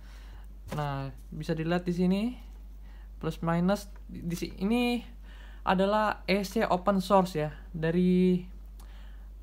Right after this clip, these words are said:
namanya menggunakan, eh, lain sih, menggunakan chip tiga puluh dua bit,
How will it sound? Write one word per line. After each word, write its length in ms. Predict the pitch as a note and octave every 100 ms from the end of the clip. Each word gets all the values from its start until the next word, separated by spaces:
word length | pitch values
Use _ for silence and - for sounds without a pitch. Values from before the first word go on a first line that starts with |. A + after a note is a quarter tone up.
| -
namanya 560 | D#3+ E3 E3+ E3+ F#3 G3 G3 F#3+ F#3+ - -
menggunakan, 520 | F3 F3 F3 E3+ F3 F3 F3 F3 E3+
eh, 180 | D#3+ C#3 C#3
lain 220 | D#3 E3
sih, 160 | F3 E3
menggunakan 560 | F3 F3+ G3 A3+ A#3
chip 160 | A3+ -
tiga 320 | G3 F3+ F#3+
puluh 160 | F#3+ G3
dua 240 | F3 F3+
bit, 400 | D3+ G#3 - -